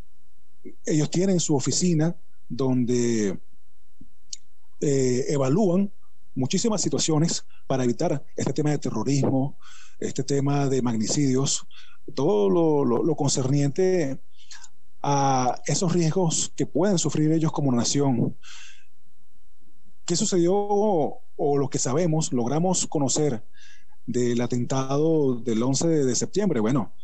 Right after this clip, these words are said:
sencillamente estas personas, como saben que los correos electrónicos y, y las redes sociales son evaluadas por la Oficina Central de Información de, de ellos, de la cia, de la agencia,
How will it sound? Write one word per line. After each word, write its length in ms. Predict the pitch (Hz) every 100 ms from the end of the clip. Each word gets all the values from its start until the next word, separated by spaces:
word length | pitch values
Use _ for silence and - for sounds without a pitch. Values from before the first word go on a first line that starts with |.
| -
sencillamente 680 | - 113 131 143 151 143
estas 160 | 151 156
personas, 480 | - 127 127 143 -
como 220 | 131 113
saben 520 | - 165 170 151 170 - - - - - -
que 720 | 135 127 123 120 113 110 98
los 1000 | 139 135 127 120 117 113 107 - - - -
correos 360 | 131 127 135 156
electrónicos 880 | 139 - 143 147 127 123 113 107
y, 180 | 107 107 104
y 180 | 110
las 180 | 113 104
redes 180 | 127 143
sociales 360 | - - 127 113
son 640 | 120 127 139 151 151 123
evaluadas 720 | 123 127 131 151 139 151 - - - - - -
por 360 | - 113 113 107
la 80 | 107
Oficina 380 | - - 120
Central 380 | 127 127 110 113
de 60 | 117
Información 500 | 127 127 123 - 120
de, 220 | 143 139
de 200 | 147 156
ellos, 300 | 135 127 110
de 80 | 107
la 100 | 202
cia, 360 | - 160 170 - - - - - - - - - - - - - - -
de 80 | 127
la 80 | 117
agencia, 580 | - 165 143 151 156